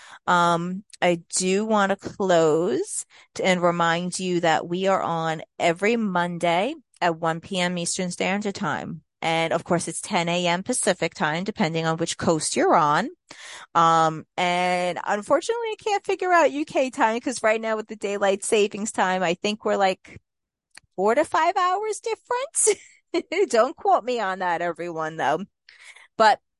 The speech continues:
if you haven't downloaded the three sixty Talk Radio for Women app,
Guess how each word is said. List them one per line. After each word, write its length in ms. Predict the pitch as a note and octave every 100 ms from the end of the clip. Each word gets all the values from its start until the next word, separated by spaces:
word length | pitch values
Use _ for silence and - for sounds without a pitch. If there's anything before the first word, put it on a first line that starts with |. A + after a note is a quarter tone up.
| _
if 160 | G#3 G#3+
you 80 | A3+
haven't 460 | A3+ G#3 C4 C#4
downloaded 720 | C#4 A#3+ A3+ A3+ G3+ G3 F#3+
the 120 | F3+ F3
three 300 | - G3+ G#3
sixty 1080 | G#3+ - - - A#3 - - - G3+ F#3+ F3+ _ _ _ _ _ -
Talk 640 | - G#3 F#3+ G3+ - - _
Radio 920 | E3 F3+ F#3 F3+ F#3+ F3+ F3 E3+ E3 F3 _ -
for 140 | G#3
Women 420 | G3 F3+ F#3 F#3 -
app, 300 | - E3 -